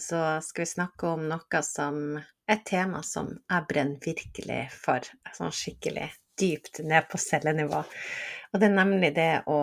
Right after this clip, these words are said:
skape en kropp i balanse, og også det her med hvordan det henger sammen med det å manifestere, og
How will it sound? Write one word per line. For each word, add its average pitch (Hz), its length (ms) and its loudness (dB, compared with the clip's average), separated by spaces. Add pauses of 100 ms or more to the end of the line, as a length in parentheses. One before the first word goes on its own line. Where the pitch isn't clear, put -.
(140)
skape 170 480 0
en 160 80 -6
kropp - 320 -6
i 165 160 2
balanse, 156 560 2 (800)
og 214 480 8
også 214 240 0
det 175 80 2
her 175 320 4
med 151 380 0 (260)
hvordan 196 320 -2
det 214 80 0
henger 165 400 -2
sammen 160 640 2
med 139 160 -4
det 156 140 4 (100)
å 139 220 -2 (180)
manifestere, 147 1120 0
og - 440 -8